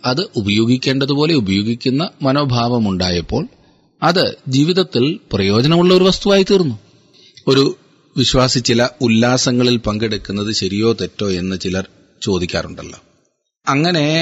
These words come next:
അതിൽ പങ്കെടുക്കുകയും അതേസമയം യേശുക്രിസ്തുവിനോട് സജീവമായ ബന്ധം പുലർത്തുകയും ചെയ്യുവാൻ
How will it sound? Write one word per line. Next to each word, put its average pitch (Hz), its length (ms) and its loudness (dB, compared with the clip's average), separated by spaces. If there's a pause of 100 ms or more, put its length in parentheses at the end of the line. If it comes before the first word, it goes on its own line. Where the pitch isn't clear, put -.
അതിൽ 143 260 2 (400)
പങ്കെടുക്കുകയും 147 680 0
അതേസമയം 143 580 0
യേശുക്രിസ്തുവിനോട് 139 880 -2 (640)
സജീവമായ 147 760 0
ബന്ധം 127 360 0
പുലർത്തുകയും 135 560 0
ചെയ്യുവാൻ 135 500 0